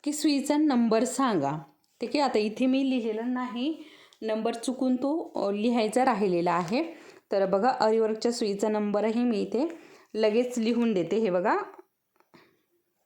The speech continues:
चौदा, झिरो पॉइंट फाय एम एम असा या सुईचा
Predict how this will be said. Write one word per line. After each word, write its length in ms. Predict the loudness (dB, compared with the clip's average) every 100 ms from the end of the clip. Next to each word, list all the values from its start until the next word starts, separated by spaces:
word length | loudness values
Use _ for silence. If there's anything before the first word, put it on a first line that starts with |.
| _
चौदा, 380 | 0 0 2 0 0 -8 _ _ _ _ _ _ _ _ _ _ _ _ _ _ _ -14 -10 -6
झिरो 400 | 0 0 2 -2
पॉइंट 460 | 0 0 2 -2
फाय 460 | -4 -2 0 2 0 -4 -16 _ _ _ _ _ _ _ _ _ _ _ _ _
एम 200 | -2 0
एम 180 | 0 -2 -6 -16 -20 -18 -2
असा 300 | 0 2 0
या 200 | 2 0
सुईचा 440 | -2 -4 -2 -4